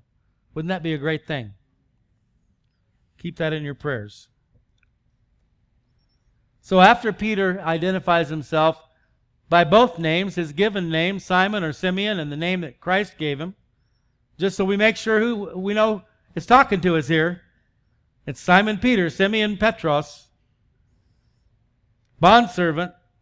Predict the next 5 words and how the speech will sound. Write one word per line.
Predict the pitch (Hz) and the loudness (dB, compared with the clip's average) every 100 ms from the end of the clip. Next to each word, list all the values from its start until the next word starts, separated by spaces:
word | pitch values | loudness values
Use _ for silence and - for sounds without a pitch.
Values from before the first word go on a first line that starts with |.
| _ _ _ _ _ _ _ - | _ _ _ _ _ _ _ -4
and | 170 180 151 131 - | 0 2 2 -2 -10
apostle | 120 - 160 147 - 120 120 127 - _ _ _ _ - | -12 -2 0 0 -4 -8 -8 -10 -18 _ _ _ _ -12
of | 135 | -10
Jesus | 113 131 131 135 127 | -6 -6 -6 -10 -16
Christ. | - 170 135 101 - _ _ | -10 -6 -6 -8 -18 _ _